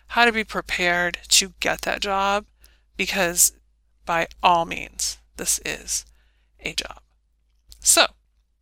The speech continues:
while you're here, stuck in your house during the pandemic, even if you're not ready to apply yet,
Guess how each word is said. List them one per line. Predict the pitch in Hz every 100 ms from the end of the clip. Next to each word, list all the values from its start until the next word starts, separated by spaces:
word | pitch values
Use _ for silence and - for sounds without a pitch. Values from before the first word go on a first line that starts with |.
| _ _ _ _ _ - - -
while | 190 190 190 202
you're | 233 277
here, | 254 226 240 -
stuck | - - 175 -
in | 196
your | 233
house | 214 196 202 - -
during | 185 175
the | 185
pandemic, | 196 202 190 165 - - - - - - -
even | 311 311
if | 294
you're | 254 208
not | 190 175 190
ready | 226 233 233
to | -
apply | 254 - 254 247
yet, | 254 262 277